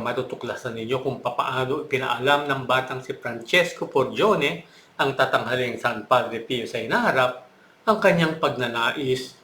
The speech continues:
na maging isang monghe. Ngunit salat sila sa kayamanan ng kanilang pamilya at nag-alala ang mga magulang ni Francesco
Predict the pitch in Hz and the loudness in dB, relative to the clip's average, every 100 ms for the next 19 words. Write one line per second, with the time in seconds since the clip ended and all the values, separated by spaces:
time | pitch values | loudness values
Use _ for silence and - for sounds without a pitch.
0 | - 127 120 113 127 135 110 101 104 101 | -6 -4 -4 -4 -6 -6 -8 -8 -10 -10
1 | - 135 123 - - _ _ _ _ _ | 0 2 2 0 -18 _ _ _ _ _
2 | _ _ _ - _ _ _ _ _ _ | _ _ _ -20 _ _ _ _ _ _
3 | - 254 233 226 - 208 190 - 185 156 | 2 8 10 8 4 4 4 6 6 6
4 | - 139 139 123 131 147 127 110 98 110 | 4 2 4 6 6 6 4 2 -4 -8
5 | 117 113 110 120 123 120 110 113 180 202 | -4 -4 -2 -2 0 0 -2 0 4 6
6 | 139 110 123 143 - 175 170 165 175 147 | 4 4 2 -2 0 -2 0 2 4 6
7 | 139 151 143 131 120 120 113 117 139 131 | 6 4 0 -2 -4 -4 -2 2 2 2
8 | 123 117 120 110 107 185 185 190 - 175 | -2 -6 -6 -8 -4 0 0 -2 -4 -2
9 | 160 160 | -2 -4